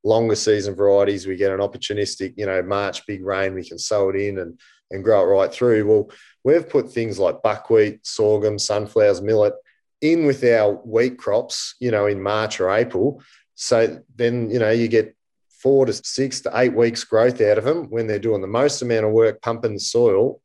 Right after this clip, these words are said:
um, with their exudates, and then they frost out naturally on their own, but they haven't got down and robbed any subsoil moisture because they haven't had the chance before the frost comes in. So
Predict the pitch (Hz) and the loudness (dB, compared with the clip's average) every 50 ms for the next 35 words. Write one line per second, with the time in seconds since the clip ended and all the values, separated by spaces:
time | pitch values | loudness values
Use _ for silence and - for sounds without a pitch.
0 | _ 101 101 98 95 98 101 92 98 104 - - 98 98 95 92 87 - 101 123 | _ -6 -4 -4 -4 -4 -6 -6 -8 -10 -6 -2 -2 0 0 0 0 -2 -2 -4
1 | 123 - - 92 87 92 110 113 - - - _ - _ _ _ 104 120 143 151 | -4 -2 -2 -2 0 0 0 -2 -2 -10 -14 _ -20 _ _ _ -2 0 2 2
2 | 143 131 120 113 - - 127 107 - - - 127 135 143 92 - - _ _ _ | 2 2 0 -2 0 0 0 0 0 0 0 2 2 2 0 -2 -8 _ _ _
3 | _ - 110 117 117 117 - - 110 104 101 98 98 101 92 95 107 120 113 98 | _ -6 -4 -4 -4 -4 -4 -2 0 2 2 0 0 -2 -2 -2 0 0 0 -2
4 | 101 127 127 - - - _ _ 127 127 123 123 117 113 110 135 143 147 151 135 | -2 -4 -6 -12 -20 -20 _ _ 0 0 2 2 0 0 0 -2 0 0 -2 0
5 | 123 139 127 123 - 127 123 127 123 117 104 104 127 135 - - _ _ - 110 | 2 0 0 0 0 -2 0 0 2 0 0 -2 -4 -8 -10 -16 _ _ -8 -6
6 | 110 113 113 117 113 113 110 113 117 113 113 104 - - 117 110 110 - - 117 | -4 0 2 2 2 2 2 0 -2 -2 -2 -4 -2 -2 -2 -2 -2 -4 -2 0
7 | 110 104 101 101 104 113 120 - - - 98 95 104 - - 101 - - 117 110 | 0 0 0 0 -2 0 -2 -2 -4 -4 -4 -4 -4 -4 -6 -10 -4 -2 -2 -2
8 | 98 - - - - 98 113 98 98 92 107 104 98 98 90 - - 107 104 104 | -2 -4 -4 -4 -2 -2 -2 -2 -4 -6 -6 -6 -6 -6 -10 -6 -6 -4 -4 -4
9 | 92 - - - - - _ - - - - 101 92 90 - - 117 117 - - | -6 -6 -10 -10 -12 -12 _ -14 -12 -6 -6 -6 -6 -4 -2 -2 -2 -2 -2 -4
10 | - 123 117 117 104 104 104 95 85 - - 113 107 110 | -4 -4 -4 -4 -4 -6 -6 -8 -6 -4 -2 0 2 0